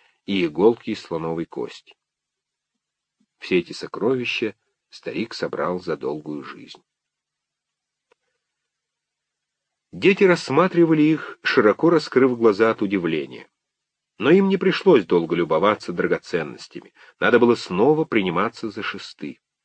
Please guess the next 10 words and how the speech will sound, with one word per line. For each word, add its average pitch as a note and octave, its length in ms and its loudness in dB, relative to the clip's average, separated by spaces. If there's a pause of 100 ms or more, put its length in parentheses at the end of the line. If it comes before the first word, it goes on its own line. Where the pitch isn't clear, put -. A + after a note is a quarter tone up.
(1040)
Плот, D#3 320 4
подхваченный F#2+ 720 0
течением, C#3 720 -2 (400)
быстро E3 520 0
приближался A2 800 0
как - 220 -6
раз A2 240 -2
к - 80 -20
тому E2 260 -6
месту, B2+ 560 -4